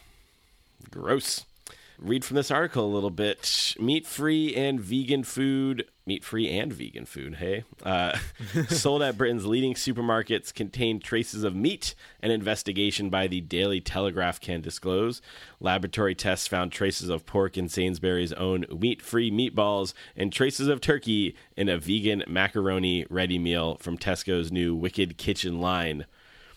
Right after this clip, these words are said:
Tesco has admitted that the dish from its Wicked Kitchen range,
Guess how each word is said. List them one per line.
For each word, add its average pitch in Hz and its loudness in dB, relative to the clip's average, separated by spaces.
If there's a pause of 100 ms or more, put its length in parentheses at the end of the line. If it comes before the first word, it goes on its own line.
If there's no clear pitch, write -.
(260)
Tesco 120 0
has 107 2
admitted 127 2
that 127 0
the 120 4
dish 117 2
from 104 2
its - -4
Wicked 101 0
Kitchen 92 -2
range, 143 0